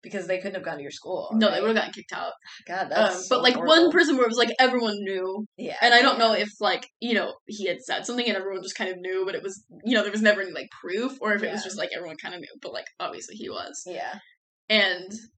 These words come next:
Speaker 2: but we had, there's a lot, like, I would say, we made, like, a list one time 'cause we were just curious, and there's, I would say there's, like, a good percentage of
Speaker 1: Oh,
Speaker 2: our
Speaker 1: wow, really? That's so interesting.
Speaker 2: Yeah,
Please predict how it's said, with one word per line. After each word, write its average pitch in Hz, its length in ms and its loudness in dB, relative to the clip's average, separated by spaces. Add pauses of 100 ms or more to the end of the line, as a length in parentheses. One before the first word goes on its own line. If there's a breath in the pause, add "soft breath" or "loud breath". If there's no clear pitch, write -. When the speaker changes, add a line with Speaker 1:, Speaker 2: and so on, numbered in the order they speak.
(260)
Speaker 2:
but 240 160 4
we 285 140 6
had, 349 120 4
there's 285 120 6
a 415 80 6
lot, 196 320 2
like, 190 100 -4 (100)
I 196 40 -4
would 214 160 -2
say, 202 320 0 (440)
we 233 200 -4
made, 247 180 4
like, 311 120 2
a 220 40 2
list 185 340 -4
one 196 100 -8
time 185 180 -6
'cause 185 160 -14
we 180 40 -8
were - 60 -6
just - 180 -12
curious, 190 360 -6
and 208 100 0
there's, 233 220 2
I 214 100 4
would 285 160 4
say 269 100 2
there's, 208 160 2
like, 190 140 -4
a 196 140 -6
good 180 240 -4
percentage 160 440 -10
of 175 120 -8
Speaker 1:
Oh, 269 140 8
Speaker 2:
our 285 40 6
Speaker 1:
wow, 269 240 6
really? 226 380 2
That's 220 280 -2
so 254 220 -2
interesting. 214 540 -8
Speaker 2:
Yeah, 190 140 0